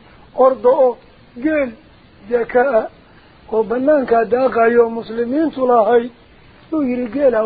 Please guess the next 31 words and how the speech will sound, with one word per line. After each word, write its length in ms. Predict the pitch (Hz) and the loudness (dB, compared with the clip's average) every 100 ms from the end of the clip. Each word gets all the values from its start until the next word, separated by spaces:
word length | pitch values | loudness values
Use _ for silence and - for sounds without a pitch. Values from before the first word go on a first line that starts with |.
| 214 | -4
u 40 | |
taga." 340 | - 180 185 247 - - - - _ _ _ _ - _ - - _ _ - | -6 -6 -4 -4 -8 -20 -20 -20 _ _ _ _ -20 _ -20 -20 _ _ -6
Muslimku 560 | 247 254 226 240 220 240 269 | -4 -2 -2 -4 -4 0 4
leeyahay, 520 | 247 233 226 233 294 - - _ _ _ _ _ _ - | 4 2 -2 -2 -4 -12 -20 _ _ _ _ _ _ -4
wadaad 400 | 240 269 277 311 247 | 0 2 2 0 -4
Ugandha 340 | 240 240 247 269 | -4 -4 -4 -6
ah 120 | 226 220 | -6 -2
geel 240 | 240 240 | -2 -2
la 60 | 240 202 | -6 -8
jiro 200 | 233 220 196 | -10 -8 -8
saxaabiga. 440 | - 226 208 - _ _ - _ _ _ - _ _ _ 285 | -8 -8 -12 -20 _ _ -20 _ _ _ -20 _ _ _ 0
Nu'bi 380 | 359 440 254 262 | 2 2 0 -2
baa 120 | 247 240 | -2 -4
markaa 260 | 247 240 240 | -6 -6 -4
magacooda 400 | 240 240 226 220 226 | -2 -2 -4 -4 -2
la 60 | 233 | 0
oran 280 | 226 240 220 | 2 0 -2
jiray. 260 | 233 233 269 - _ _ - _ _ - | -4 -4 -6 -14 _ _ -20 _ _ -8
Kolka 280 | 269 254 262 | -2 0 0
ninkaasaa 480 | 277 247 240 226 226 | 0 -2 -2 -4 -2
geela 220 | 247 240 233 | 0 0 0
dhaqaalayn 400 | 220 208 226 247 233 | -4 -2 -2 -2 -2
jiray 200 | 226 226 208 | -2 0 0
saxaabi. 380 | 190 285 311 311 - - _ 277 | 2 2 2 -2 -14 -20 _ -2
Geelana 360 | 302 254 240 226 | 0 0 0 0
waa 100 | 220 240 | 0 -2
sadaqadii 340 | 233 254 247 226 | 0 0 0 -6
muslimiinta 440 | 208 233 254 240 | -10 -8 -6 -2
oo 60 | 226 254 | 0 2
la 60 | |
kulmiyey. 520 | 285 294 294 311 302 | 0 -2 -2 -2 -2